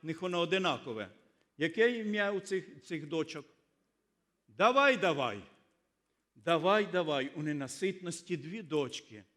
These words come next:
«Давай, давай». І дійсно, а тепер давайте ми про-, перенесемось більш в духовне, ми ж з вами духовні люди, перенесемося більше в духовне життя. І тепер проаналізуємо наші молитви,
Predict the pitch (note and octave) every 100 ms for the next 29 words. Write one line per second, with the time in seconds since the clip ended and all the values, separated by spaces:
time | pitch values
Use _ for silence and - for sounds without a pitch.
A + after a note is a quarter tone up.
0 | _ _ _ G#2+ C3+ C3 D#3 E3+ E3 -
1 | C#3 A#2 B2+ A#2+ C#3 A2+ - - _ D3+
2 | C3 C3+ A#2+ - C3 - A#3+ D4 C#4+ B3+
3 | C4 B3+ G#3 G3+ G3+ F3 D#3+ D#3+ D#3 F3
4 | E3 F#3+ G3 E3 D3+ F3+ - - _ C3+
5 | B2+ E3+ E3 D3 A#2+ A2 A#2 G#2 A2+ A#2
6 | A2 A2+ C3+ C#3+ B2 B2+ B2+ G3 D3+ G2+
7 | - - _ E3 F#3+ G3+ G3+ G#3+ A#3+ B3
8 | F3+ C#3+ E3+ F3 D3 C3 C#3+ D3+ A#2 A2
9 | G2+ G#2+ - A2 E2 _ _ _ _ _
10 | _ C#3+ B2 C#3+ C#3+ C#3+ C#3+ C#3+ C#3+ C3+
11 | A#2+ B2 G#2 G2+ A#2 D3+ F3+ - E3+ C3
12 | A2 G2+ - A2